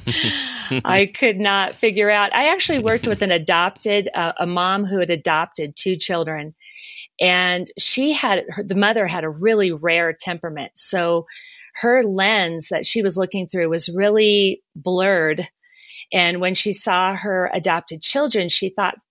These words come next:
Speaker 2: something was wrong with them based on trauma, because one of her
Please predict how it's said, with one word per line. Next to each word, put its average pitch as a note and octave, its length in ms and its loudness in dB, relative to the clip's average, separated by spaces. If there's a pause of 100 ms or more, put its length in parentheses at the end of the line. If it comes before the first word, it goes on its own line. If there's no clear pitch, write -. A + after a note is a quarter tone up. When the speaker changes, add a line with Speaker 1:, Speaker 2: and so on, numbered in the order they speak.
Speaker 2:
something A3+ 500 -2
was E3 220 0
wrong G3+ 280 0
with F4 180 -4
them E3+ 380 0
based F#3 320 0
on D#3 180 -4
trauma, F#3+ 640 0 (600)
because F#3+ 480 2
one A3+ 200 4
of C#4+ 200 0
her G#3+ 300 4